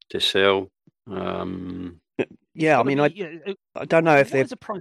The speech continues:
Speaker 2: <laughs> Yeah, what is pro? What is pro on a phone? I
Speaker 3: I
Speaker 2: mean,
Speaker 3: think, yeah, I think
Speaker 1: Mm.
Speaker 3: what pro will be,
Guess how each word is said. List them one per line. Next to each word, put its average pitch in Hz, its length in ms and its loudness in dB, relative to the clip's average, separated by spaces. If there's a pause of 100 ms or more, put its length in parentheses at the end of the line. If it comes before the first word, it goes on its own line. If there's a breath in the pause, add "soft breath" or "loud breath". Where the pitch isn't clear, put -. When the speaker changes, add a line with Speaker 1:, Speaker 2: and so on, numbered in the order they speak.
(120)
Speaker 2:
<laughs> - 120 -20
Yeah, 208 160 4
what 160 200 0
is 156 80 -6
pro? 143 380 2
What 139 160 4
is 131 60 -8
pro 139 420 2
on 101 80 -8
a 110 40 -8
phone? 123 480 -2 (180)
I - 80 -8
Speaker 3:
I 110 40 -4
Speaker 2:
mean, 110 240 -4
Speaker 3:
think, 370 220 -6 (140)
yeah, 226 180 -2
I 196 60 -4
think - 180 -2
Speaker 1:
Mm. 302 100 -4
Speaker 3:
what - 160 -6
pro 233 220 -2
will 208 120 -2
be, 139 360 -4